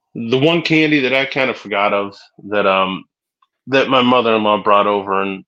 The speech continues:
was at the bottom of the bowl, we had just a couple of them, was the Take Five bars. I don't know if you've had those in a while, but vastly underrated. Um, Reese's has bought 'em out, I guess. So they make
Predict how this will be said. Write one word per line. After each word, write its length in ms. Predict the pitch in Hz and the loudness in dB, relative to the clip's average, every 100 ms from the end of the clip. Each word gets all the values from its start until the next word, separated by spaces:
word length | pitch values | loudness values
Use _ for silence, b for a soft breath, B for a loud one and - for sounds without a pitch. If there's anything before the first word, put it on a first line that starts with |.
| - | -14
was 200 | 101 92 | -12 -8
at 120 | 98 | -8
the 60 | 95 | -6
bottom 380 | 92 98 95 87 | -2 0 -2 -6
of 60 | |
the 80 | 87 | -10
bowl, 360 | 85 90 92 95 | -6 -6 -6 -8
we 140 | 98 | -8
had 200 | 95 90 | -8 -8
just 260 | - - - | -12 -18 -10
a 40 | |
couple 280 | 98 - 92 | -10 -10 -12
of 180 | 95 95 | -12 -12
them, 120 | 92 | -12
was 380 | 92 95 - - _ B B - | -12 -14 -16 -20 _ B B -20
the 40 | - | -8
Take 240 | - 113 | -6 -6
Five 320 | - 101 117 101 | -2 -2 -2 -4
bars. 460 | 87 85 90 - | -6 -6 -8 -8
I 80 | 92 | -6
don't 100 | 113 | -4
know 60 | 101 | -6
if 100 | - | -8
you've 140 | 90 | -10
had 220 | 95 104 113 | -6 -6 -6
those 200 | 113 120 | -8 -8
in 60 | |
a 80 | 120 | -8
while, 380 | 117 120 127 131 | -6 -6 -6 -6
but 200 | 92 95 - _ B B B B _ _ _ _ _ _ - | -4 -6 -8 _ B B B B _ _ _ _ _ _ -2
vastly 480 | 147 160 156 139 135 | 2 2 0 -4 -2
underrated. 640 | 131 120 117 117 120 139 - - | -4 -6 -4 -4 -4 -8 -12 -14
Um, 640 | 110 113 110 110 107 110 _ _ 113 104 | -6 -2 -2 -2 -4 -12 _ _ -18 -4
Reese's 680 | 135 151 - 120 113 - - | 0 0 -2 -6 -6 -12 -6
has 220 | 110 104 | -4 -2
bought 240 | 120 113 110 | 2 2 2
'em 100 | 104 | 0
out, 220 | 117 110 | 2 0
I 80 | 104 | 0
guess. 560 | 117 117 - - - - | -2 -2 -8 -12 -14 -14
So 240 | - 98 | -10 -6
they 100 | 98 | -4
make 260 | 98 107 | -2 -2